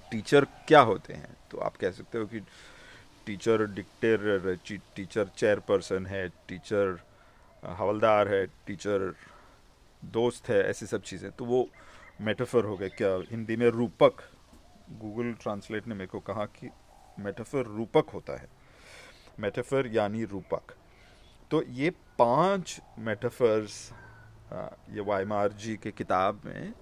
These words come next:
काफ़ी खूबसूरती से इन्होंने इसका जिक्र किया हुआ है। तो पहला जो मुझे बहुत अच्छा लगा, और ये बहुत ही सही है, कि टीचर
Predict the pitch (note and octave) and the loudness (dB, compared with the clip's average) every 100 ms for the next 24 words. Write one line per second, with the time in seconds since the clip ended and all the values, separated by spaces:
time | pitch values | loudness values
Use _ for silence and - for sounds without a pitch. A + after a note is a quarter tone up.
0 | - - - - - - - - - A#2+ | -20 -20 -20 -20 -20 -20 -20 -14 -4 -4
1 | D#3 - A#2+ - A#2+ A#2 A#2+ A2 G#2 F#2+ | -4 -8 -10 -6 -6 -4 -6 -6 -6 -4
2 | G2+ B2 G2+ - C3 G2 - E2+ - G1+ | -6 -8 -8 -8 -6 -8 -8 -10 -8 -6
3 | G1+ G1+ - - - - - _ - - | -6 -8 -12 -20 -20 -20 -20 _ -20 -20
4 | - - - - - C3 A#2 A#2+ A#2+ F#3+ | -20 -20 -20 -16 -8 -2 0 2 2 2
5 | F3 - - _ - - - - - - | 0 -8 -20 _ -20 -20 -20 -20 -20 -20
6 | - G#2+ A2+ A2 G#2+ - - - - - | -20 -14 -6 -4 -4 -8 -20 -20 -20 -20
7 | - - _ - - - A#2 A2 B2+ D#3+ | -20 -20 _ -20 -20 -18 -10 -6 0 0
8 | D#3 - - - - - - _ _ - | 0 -8 -20 -20 -20 -20 -20 _ _ -20
9 | - - - - - G2 B2 A#2 - G#2 | -20 -20 -20 -20 -12 -2 0 0 -2 -6
10 | G2 F#2+ C#3+ - A2 G#2+ G#2 B2+ A3 - | -4 -4 -8 -6 -4 -4 -6 -8 -8 -14
11 | - _ _ - G#2 C3+ D3 A2 F#2+ G2 | -20 _ _ -14 -4 -2 -2 -2 -4 -4
12 | C#3+ G3 - F3 A3+ - - - - - | -10 -12 -12 -12 -12 -20 -20 -20 -20 -20
13 | - - - - - - - C#3 A#2+ - | -20 -20 -20 -20 -20 -20 -8 -6 -6 -2
14 | F3+ F#3 | 0 0